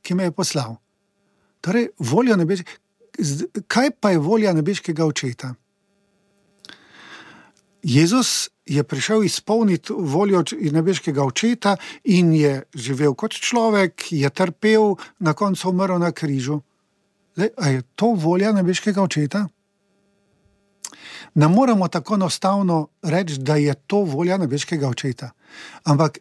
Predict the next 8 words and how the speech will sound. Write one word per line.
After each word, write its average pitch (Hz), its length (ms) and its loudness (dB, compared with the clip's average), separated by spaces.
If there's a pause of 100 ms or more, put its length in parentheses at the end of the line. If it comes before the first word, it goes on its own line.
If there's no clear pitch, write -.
Jezus 220 440 -2
nam 180 180 2
je 165 120 2
razodel, 147 440 0
da 180 120 0
je 151 120 2 (600)
b-, 170 380 -2
je 139 180 2